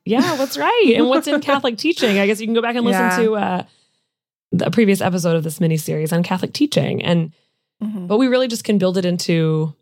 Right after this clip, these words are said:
Speaker 1: salary costs, which is what the Diocese of Raleigh is doing. They offer paid leave to all of their employees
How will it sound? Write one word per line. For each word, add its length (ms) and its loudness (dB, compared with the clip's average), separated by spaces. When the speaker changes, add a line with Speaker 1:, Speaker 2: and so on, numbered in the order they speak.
Speaker 1:
salary 400 0
costs, 320 -6
which 140 -2
is 160 -2
what 260 -2
the 60 0
Diocese 400 -4
of 80 -10
Raleigh 320 0
is 120 -2
doing. 520 0
They 140 4
offer 680 -2
paid 260 0
leave 180 2
to 100 -6
all 200 2
of 80 2
their 120 2
employees 800 -4